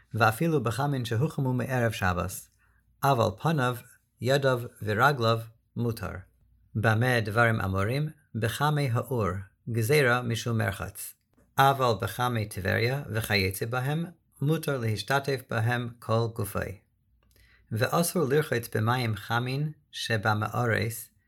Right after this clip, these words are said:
מפני שהמאורה יש בה הבל, ויבוא לידי זיעה, ונמצא כמרחץ.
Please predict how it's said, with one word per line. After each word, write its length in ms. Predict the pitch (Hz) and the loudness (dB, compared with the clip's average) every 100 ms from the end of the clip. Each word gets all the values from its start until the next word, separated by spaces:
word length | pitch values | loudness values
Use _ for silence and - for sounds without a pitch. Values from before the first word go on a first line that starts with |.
| _ _ | _ _
מפני 380 | 120 117 135 143 | -6 -4 -2 -2
שהמאורה 720 | 143 120 113 107 - 139 123 110 | -2 0 0 0 -2 -2 0 0
יש 300 | 123 - - | -2 -4 -4
בה 100 | 107 | -2
הבל, 440 | 110 110 98 104 113 - _ _ 104 | -2 0 0 -2 -4 -12 _ _ -6
ויבוא 380 | 110 131 143 | 0 2 2
לידי 440 | 147 123 117 107 104 | 2 0 -2 -2 -2
זיעה, 540 | 104 135 143 107 113 117 _ _ - | 0 0 0 0 -2 -6 _ _ -8
ונמצא 600 | 107 107 151 147 120 117 113 - - | -4 -2 -2 -4 -2 -2 -4 -10 -4
כמרחץ. 680 | 117 104 98 90 - - | 0 0 -2 -8 -12 -18